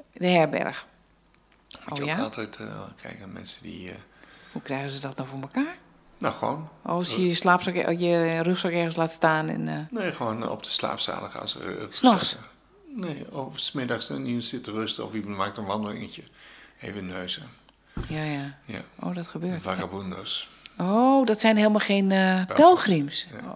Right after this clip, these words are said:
Speaker 1: Oh, nou, dus je moet als hospitalero ook nog kijken dat die niet, eh, naar binnen sluipen.
Speaker 2: Ja, ook, maar ook, eh, goed, eh, naar de credentials kijken of die niet heen en weer gaat. Dat soort dingen. Mensen zijn,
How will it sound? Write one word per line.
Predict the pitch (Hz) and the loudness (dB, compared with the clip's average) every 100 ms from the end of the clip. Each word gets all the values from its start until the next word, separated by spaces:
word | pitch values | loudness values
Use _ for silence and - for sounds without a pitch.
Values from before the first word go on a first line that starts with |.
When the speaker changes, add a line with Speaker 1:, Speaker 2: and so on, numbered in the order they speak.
| - | -2
Speaker 1:
Oh, | 247 | 0
nou, | 220 | 0
dus | 190 180 | 0 -2
je | |
moet | 180 175 | -2 -2
als | 160 | -4
hospitalero | - 180 - 175 175 175 175 | 0 0 0 2 4 6 6
ook | 180 | 4
nog | 190 | 2
kijken | 190 185 185 | 4 4 4
dat | 185 | 0
die | 196 | 2
niet, | 196 202 214 | 0 0 2
eh, | 208 | 0
naar | 196 220 | 2 4
binnen | 247 269 | 6 6
sluipen. | - - - 131 - - - - - | 6 4 4 0 -6 -12 -18 -18 -8
Speaker 2:
Ja, | 180 185 | -4 -2
ook, | 143 147 | -2 -4
maar | 160 147 | -4 -4
ook, | 131 - | -4 -2
eh, | 110 107 101 | 0 0 -4
goed, | - 123 110 | -8 -10 -4
eh, | 107 | -4
naar | 95 92 | -2 -4
de | |
credentials | 101 87 90 95 117 - | -6 -6 -4 -4 -4 -6
kijken | - 107 104 - | -6 -8 -10 -14
of | - | -16
die | - | -12
niet | 104 95 | -10 -10
heen | 95 98 | -10 -10
en | 95 | -12
weer | 113 | -12
gaat. | 90 55 - - _ _ _ _ _ _ | -12 -14 -14 -18 _ _ _ _ _ _
Dat | - - | -16 -10
soort | - - | -10 -12
dingen. | - - _ - - - _ | -20 -20 _ -20 -20 -20 _
Mensen | 113 98 - 113 | -12 -10 -10 -10
zijn, | - 101 101 | -8 -8 -10